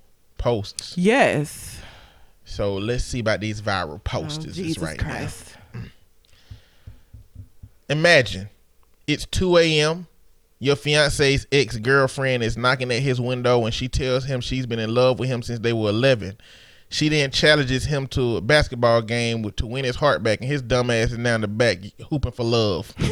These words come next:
Speaker 2: That is love and basketball.
Speaker 1: Yeah. The day before your wedding at that.
Speaker 2: Yeah,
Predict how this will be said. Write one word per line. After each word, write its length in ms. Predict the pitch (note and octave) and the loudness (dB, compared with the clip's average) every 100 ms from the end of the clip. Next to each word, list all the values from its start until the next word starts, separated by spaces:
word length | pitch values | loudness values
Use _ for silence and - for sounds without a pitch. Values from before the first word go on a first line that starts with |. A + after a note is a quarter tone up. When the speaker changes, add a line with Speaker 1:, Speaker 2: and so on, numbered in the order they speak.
| A4 F#4 E4 - - - _ - B2 - - - - | -2 -8 -14 -20 -20 -20 _ -12 -6 -4 -4 -6 0
Speaker 2:
That 280 | G3 A3+ - | 4 4 2
is 540 | G3 G#3 G3 G3+ F#3+ - | 2 2 0 -4 -8 -4
love 220 | F3+ F3 | 0 0
and 100 | F#3 | 0
basketball. 580 | F#3 F#3+ - C#3+ E2 - | 0 0 -2 -6 -6 -8
Speaker 1:
Yeah. 460 | G#2 A2 A#2 G2 E2+ - - _ _ _ _ _ _ _ _ _ _ _ _ _ | -6 -2 0 0 -4 -12 -20 _ _ _ _ _ _ _ _ _ _ _ _ _
The 100 | A#2+ | -4
day 180 | G#2+ C3+ | 2 2
before 300 | C#3 B2+ C3 | 2 0 2
your 160 | B2 A#2 | 4 4
wedding 280 | B2+ A#2+ G#2+ G2+ | 4 2 2 0
at 120 | F#2+ | 0
that. 200 | G#2+ - _ - _ _ _ - _ - _ | 0 -2 _ -20 _ _ _ -20 _ -20 _
Speaker 2:
Yeah, 220 | D3 C3 | -8 -8